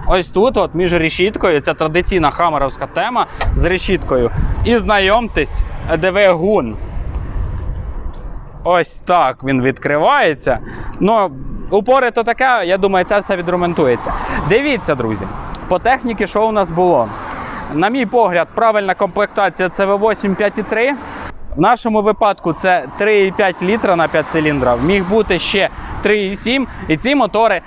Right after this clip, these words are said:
традиційно американські. Зараз поясню чому. Тому що, а... оці п'ять циліндрів, вони атмосферні,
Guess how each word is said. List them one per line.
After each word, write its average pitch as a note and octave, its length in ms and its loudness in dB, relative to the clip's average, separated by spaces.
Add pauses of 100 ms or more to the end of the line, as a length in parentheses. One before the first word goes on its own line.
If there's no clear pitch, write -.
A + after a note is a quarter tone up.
(160)
традиційно G#3 800 2 (180)
американські. F#3+ 720 0
Зараз A3 260 0
поясню F#3+ 380 -2
чому. F3 360 0 (240)
Тому G#3 280 -2
що, D#3+ 320 0
а... D3+ 460 2 (720)
оці F#3+ 280 -4
п'ять G#3 240 -2
циліндрів, D#3+ 500 2
вони D3 320 0
атмосферні, D3+ 800 -2